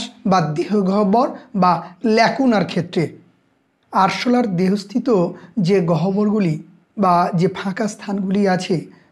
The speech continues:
সেগুলিকে আমরা মূলত বলি কি, ল্যাকুনা। কিন্তু সেই ল্যাকুনাগুলো যখন বড় বা বৃহৎ আকার হয়, তখন সেই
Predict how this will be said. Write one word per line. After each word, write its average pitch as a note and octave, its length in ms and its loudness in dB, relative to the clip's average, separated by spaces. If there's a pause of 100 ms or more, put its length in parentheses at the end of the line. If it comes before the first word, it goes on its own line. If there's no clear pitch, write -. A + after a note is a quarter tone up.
(100)
সেগুলিকে G3 520 0
আমরা F#3+ 140 0 (300)
মূলত F#3 240 0 (100)
বলি F#3+ 200 0
কি, D#4+ 60 0 (360)
ল্যাকুনা। F3 300 0 (100)
কিন্তু C4+ 160 -2 (100)
সেই D#4 220 -8
ল্যাকুনাগুলো A#3+ 540 0 (500)
যখন G#3+ 180 0 (220)
বড় F3 260 2
বা B3 80 0 (100)
বৃহৎ E3+ 360 0
আকার B3 280 -2
হয়, F3 160 0 (300)
তখন G#3 180 -2 (140)
সেই G#3+ 200 0